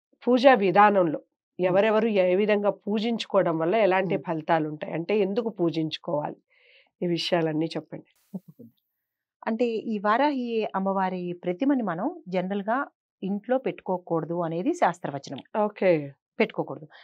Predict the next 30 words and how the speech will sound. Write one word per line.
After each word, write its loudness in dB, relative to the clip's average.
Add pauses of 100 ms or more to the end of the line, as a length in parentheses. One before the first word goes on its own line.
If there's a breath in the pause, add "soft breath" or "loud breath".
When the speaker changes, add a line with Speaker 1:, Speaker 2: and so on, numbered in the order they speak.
(180 soft breath)
Speaker 2:
కానీ 4
దీన్ని 2 (100)
మనం -2 (100)
తొమ్మిది 4
రోజులు 0 (240)
మంత్రసహితంగా -2 (100)
కలశం -2
పెట్టి -8
చేసుకోవాలి -4
అంటే -8
కనుక -4 (480 loud breath)
దానికి 4
మాత్రం 0
ముందు 0
మనం 2
ఒక -2 (160)
పూజా 0
విధానం -2
అనేది, -4 (440)
ఆ, -6
అవలంబించాలి. -6 (340 soft breath)
ఎలా 6
పడితే 0
అలా 2
పెట్టేయడానికి -4
ఈ -2
Speaker 1:
వీల్లేదు. 0
Speaker 2:
అవకాశం -2
Speaker 1:
ఉమ్. -2
Speaker 2:
లేదు. -8